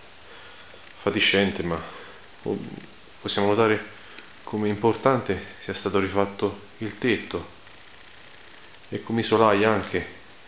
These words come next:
non siano ovviamente da rifare, quantomeno non siano necessariamente da rifare. Qui c'è uno scorcio, diciamo, del centro storico. E rinquadrando nuovamente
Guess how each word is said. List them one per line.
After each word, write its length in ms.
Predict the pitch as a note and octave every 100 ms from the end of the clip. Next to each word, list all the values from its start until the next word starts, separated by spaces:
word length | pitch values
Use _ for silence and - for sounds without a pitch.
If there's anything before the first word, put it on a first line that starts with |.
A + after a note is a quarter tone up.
| - - - - - -
non 220 | G2 F#2+
siano 380 | - G2 F2+ F2+
ovviamente 680 | F2 F#2+ G2+ G2 G2+ A2+ - - - - - - - - - - - - - - - - - - - - - - - - - -
da 180 | F#2
rifare, 480 | G2 G2 A2 F#2+ F2 F#2 - - -
quantomeno 400 | G2+ G#2 G#2+ G2
non 160 | F#2+
siano 260 | - - F#2+ - - - - - - - - - - - - - -
necessariamente 800 | A2 G2 - G#2+ G#2+ G#2+ E2+
da 80 | F#2+
rifare. 340 | F2+ F2 E2+ - - - - - - - - - - - - - - - -
Qui 160 | A2
c'è 80 | G2
uno 100 | F2
scorcio, 400 | - G#2 - -
diciamo, 300 | F#2 F#2+ F#2
del 100 | F#2
centro 300 | - G#2+ -
storico. 440 | - G2 G2+ D#2+ D#2+ - - - - - - - - - - - - - - - -
E 160 | - G2+
rinquadrando 640 | G#2 A2 A2 A2 A2 G#2+ G2+
nuovamente 640 | G#2 G#2+ A2 G2 G#2 G2+